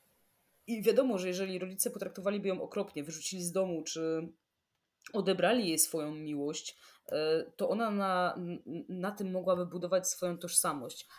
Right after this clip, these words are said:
ale ma tym utrudnioną drogę, że nie może tej tożsamości na tym, na tym zbudować. Musi sama, tak jak powiedziałeś, ustawić się wobec swojej homoseksualności, ale też wobec niewiedzy swoich rodziców.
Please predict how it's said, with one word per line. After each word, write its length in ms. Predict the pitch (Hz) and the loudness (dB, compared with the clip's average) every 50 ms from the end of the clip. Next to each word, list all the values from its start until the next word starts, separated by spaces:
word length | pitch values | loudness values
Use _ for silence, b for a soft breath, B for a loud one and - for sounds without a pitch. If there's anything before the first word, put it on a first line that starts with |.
| B | B
ale 160 | B 170 185 | B 4 4
ma 260 | 190 202 202 202 - - | 4 4 2 0 -2 -2
tym 260 | - 311 320 254 - - | 0 2 2 4 2 0
utrudnioną 680 | 170 - - 170 156 147 170 170 165 165 160 160 156 | -6 -10 -10 -10 -6 -2 -2 -2 0 -2 -2 -4 -2
drogę, 420 | 160 165 160 156 147 147 143 147 - B B B B | -2 0 0 0 0 0 -2 -2 -2 B B B B
że 180 | - 143 165 170 | -10 -6 -4 -2
nie 120 | 175 175 | 0 0
może 300 | 180 180 175 170 165 170 | 0 0 0 -2 -2 -4
tej 180 | 165 - 175 170 | -4 -4 -6 -8
tożsamości 580 | - 170 - - 175 170 170 165 - - - 165 | -6 -4 -4 -4 -4 -4 -6 -6 -6 -6 -6 -4
na 120 | 165 160 | -4 -4
tym, 360 | 160 - 165 160 160 160 - - | -4 -4 -6 -6 -6 -6 -8 -6
na 120 | 175 170 | -6 -4
tym 160 | 165 170 175 165 | -4 -4 -4 -6
zbudować. 540 | 156 143 156 160 165 147 143 139 - - | -6 -8 -6 -4 -4 -2 -2 -4 -4 -6
Musi 200 | 185 180 175 - | -8 -8 -4 -2
sama, 540 | - - 233 247 254 226 208 202 185 - - _ - | -2 0 0 0 0 0 0 -2 -2 -4 -8 _ -14
tak 120 | 190 190 202 | -10 -8 -8
jak 120 | 190 - | -8 -10
powiedziałeś, 580 | - 175 160 180 175 185 185 180 180 180 - - B B B B B | -10 -12 -10 -2 2 4 4 4 4 2 0 -6 B B B B B
ustawić 520 | 202 202 - - 226 220 202 202 185 - - | 0 0 2 2 2 0 0 -2 -4 -4 -4
się 140 | - 180 | -4 -4
wobec 360 | 165 170 175 170 165 170 - - | -2 -2 -2 -2 0 2 2 2
swojej 320 | - - - 180 170 170 | 2 2 0 0 0 0
homoseksualności, 1120 | 170 - 180 175 170 - 170 - - - 175 170 165 165 165 160 165 - - - 220 226 - B B B B B | -2 -4 -2 0 0 0 0 0 -2 0 2 0 2 0 -2 -4 -6 -6 -8 -8 -8 -10 -10 B B B B B
ale 160 | - 175 180 | -2 -2 0
też 200 | 180 202 185 165 | 0 -2 -4 -4
wobec 360 | 147 202 214 202 208 202 - | -2 -2 -2 0 0 0 0
niewiedzy 480 | 202 202 196 190 170 196 208 202 196 190 | 2 2 0 0 0 0 0 2 2 2
swoich 360 | - - - 180 175 175 - | 0 0 0 -2 -2 -2 -2
rodziców. 600 | - 170 165 165 170 - - - 131 - - - | -2 -2 -2 -4 -6 -6 -6 -6 -8 -10 -16 -20